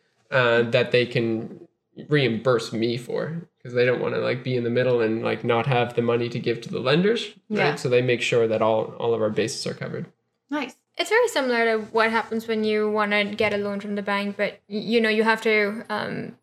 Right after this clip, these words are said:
Speaker 3: make sure that your house is a collateral or your
Speaker 1: Mm-hmm.
Speaker 3: car is collateral if you want whatever
Speaker 2: Yeah.
Speaker 3: amount of loan. It's,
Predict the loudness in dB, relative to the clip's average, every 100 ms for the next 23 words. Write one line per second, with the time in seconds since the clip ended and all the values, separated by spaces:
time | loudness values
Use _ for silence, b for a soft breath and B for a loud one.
0 | -4 -2 0 -2 -2 -2 0 0 -2 -2
1 | 0 2 0 0 0 0 -4 -6 -4 -4
2 | -6 -4 -4 -4 -4 -6 -4 0 4 4
3 | 4 0 0 2 2 0 -6 -6 -4 -4
4 | -6 -6 -6 -6 -4 -4 -6 b b b
5 | b 0 2 4 2 0 0 -2 -4 -2
6 | -2 -2 -6